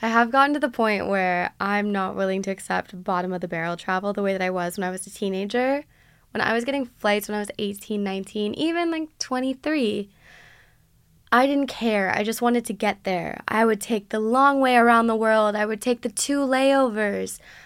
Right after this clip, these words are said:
I would take the worst seat. I would, it didn't matter. Now I'm getting older and it matters. Like, I do wanna travel more comfortably and I'm not willing to sacrifice as much.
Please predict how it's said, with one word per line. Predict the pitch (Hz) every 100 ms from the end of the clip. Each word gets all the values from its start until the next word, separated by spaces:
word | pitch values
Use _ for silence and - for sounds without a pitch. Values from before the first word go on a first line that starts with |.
| - -
I | 233
would | 254 220
take | 247 240
the | 247
worst | 220 214 240 269 233 -
seat. | 269 254 - -
I | 220 226
would, | 220 220 214 - _ _ _ _ _
it | 233 233
didn't | 262 254
matter. | 214 208 202 - 202 -
Now | 233 233 254 277 285 285 _ _ -
I'm | 226 220
getting | 220 208
older | 196 185 175
and |
it | 175
matters. | - - 101 95 - -
Like, | 208
I | 214
do | - 214
wanna | 208 190
travel | - 180 - 185
more | -
comfortably | - - 208 - - - -
and | 240
I'm | 208
not | 214 -
willing | 233 233
to | 226
sacrifice | 202 - 196 - 226 -
as | 233
much. | 240 269 262